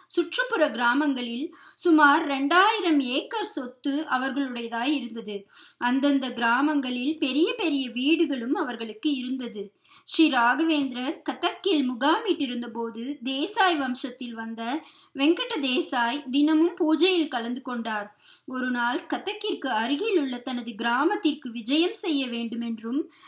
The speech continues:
தனது இல்லத்தில் ஸ்ரீ மூலராமர் பூஜையை அனுஷ்டிக்க வேண்டுமென்றும்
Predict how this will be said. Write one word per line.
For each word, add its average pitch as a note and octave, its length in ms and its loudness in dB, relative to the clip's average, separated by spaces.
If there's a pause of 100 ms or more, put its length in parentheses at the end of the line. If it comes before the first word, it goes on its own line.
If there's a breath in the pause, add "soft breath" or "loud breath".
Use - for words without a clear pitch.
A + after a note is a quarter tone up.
(140 loud breath)
தனது D4 320 4
இல்லத்தில் D#4 520 2
ஸ்ரீ - 280 2
மூலராமர் D4+ 760 4
பூஜையை C#4+ 560 2 (140)
அனுஷ்டிக்க E4+ 600 0
வேண்டுமென்றும் B3 760 -4